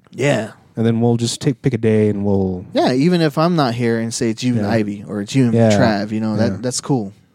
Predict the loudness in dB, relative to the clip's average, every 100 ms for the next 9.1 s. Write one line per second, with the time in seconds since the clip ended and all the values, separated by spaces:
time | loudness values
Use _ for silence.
0 | _ -10 -6 0 2 2 -2 -2 0 -2
1 | 0 -2 2 2 2 2 0 -4 -6 -6
2 | -6 0 2 2 -2 -8 -20 -10 -8 -2
3 | 0 0 -2 -10 -10 -16 -18 -20 _ -8
4 | -8 -10 _ _ _ _ _ -2 0 0
5 | -2 0 0 2 -2 -6 _ -8 -2 0
6 | 0 -2 -2 -2 0 0 2 2 2 0
7 | -2 -2 -2 0 0 0 0 -2 -2 0
8 | 2 2 0 -2 0 2 2 0 0 -4
9 | -6